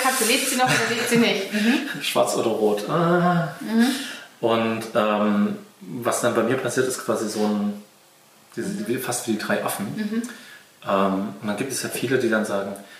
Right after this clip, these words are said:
Speaker 2: "Nee, dann ruft doch da an und sagt, dass es diesen Monat nicht so geht." Und dann
Speaker 1: Mhm.
Speaker 2: oft, ganz oft Verständnis dafür, es sind ja auch nur Menschen.
Speaker 1: Mhm.
Speaker 2: Und sagst halt, du stundest die Rechnung auf nächsten
Speaker 1: Irgendwie
Speaker 2: Monat.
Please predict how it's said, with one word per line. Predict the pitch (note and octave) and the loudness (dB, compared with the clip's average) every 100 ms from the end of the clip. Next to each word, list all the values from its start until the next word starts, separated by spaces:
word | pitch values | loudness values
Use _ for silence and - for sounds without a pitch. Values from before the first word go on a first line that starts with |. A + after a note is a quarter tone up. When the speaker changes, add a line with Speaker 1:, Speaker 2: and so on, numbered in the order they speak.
| - | -16
Speaker 2:
"Nee, | - - | -10 -6
dann | - F2 | -6 -4
ruft | F#2 - | -4 -4
doch | G#2 | -4
da | - | -4
an | F#2 C#3 | -4 -4
und | A2 | -2
sagt, | G2+ G2+ | -4 -4
dass | A2+ | -6
es | - | -6
diesen | G2+ G2+ | -4 -2
Monat | G2+ G2+ | 0 0
nicht | - - | -4 -12
so | |
geht." | - A2+ C3+ C3+ G#2+ | -6 -2 2 2 2
Und | G2+ | 0
dann | G2+ | 2
Speaker 1:
Mhm. | A#2 - - | 0 -4 -8
Speaker 2:
oft, | - - | -8 -2
ganz | C3+ - | -2 0
oft | - | -2
Verständnis | - - B2+ - G#2 - | -4 -2 -2 -2 -6 -8
dafür, | G#2 A#2 | -8 -6
es | A#2+ | -4
sind | G#2 | -4
ja | G2+ | -4
auch | - | -6
nur | G2+ | -6
Menschen. | F2 F2+ - C#3+ | -8 -8 -8 -8
Speaker 1:
Mhm. | F#3+ F#3+ A3+ A3 - - | -8 -8 -8 -10 -20 -16
Speaker 2:
Und | F#2+ | -6
sagst | A2 - | -4 -2
halt, | G#2 G#2 | -2 -2
du | F#2+ | -4
stundest | - - B2+ B2+ - | -6 0 0 0 -2
die | A2+ | -2
Rechnung | G#2+ - A2 | -2 -4 -8
auf | A2 | -6
nächsten | G3 G3+ A3+ | -6 -4 0
Speaker 1:
Irgendwie | G3+ F#3+ | 0 0
Speaker 2:
Monat. | F3 E3+ | 0 -2